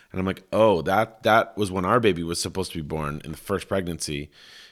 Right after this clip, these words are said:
And, you know, it's like a visual and human representation of, like, that is a loss. Like, that's something that we didn't achieve. And it's tough. It's triggering. It's all the things, right?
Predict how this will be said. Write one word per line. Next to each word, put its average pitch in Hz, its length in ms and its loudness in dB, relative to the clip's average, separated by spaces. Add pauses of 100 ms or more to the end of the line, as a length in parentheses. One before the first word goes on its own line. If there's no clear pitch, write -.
(180)
And, 104 520 4
you 175 100 2
know, 139 340 4 (160)
it's 127 200 0
like 135 120 4
a 120 60 4
visual 123 680 2
and 107 120 -2
human 131 420 0
representation 120 800 0
of, 101 160 0
like, 95 420 0
that 92 840 -2
is 90 220 -4
a 87 80 0
loss. 82 580 0
Like, 82 140 -10
that's 92 240 -2
something 101 280 -4
that 82 80 -6
we 92 200 -6
didn't 95 340 -2
achieve. 80 640 -8 (600)
And 95 520 2 (540)
it's 101 220 -2
tough. - 480 4
It's - 120 -8
triggering. 98 560 0
It's - 120 -10
all 101 120 4
the 90 120 -2
things, 78 320 -6
right? 92 320 -2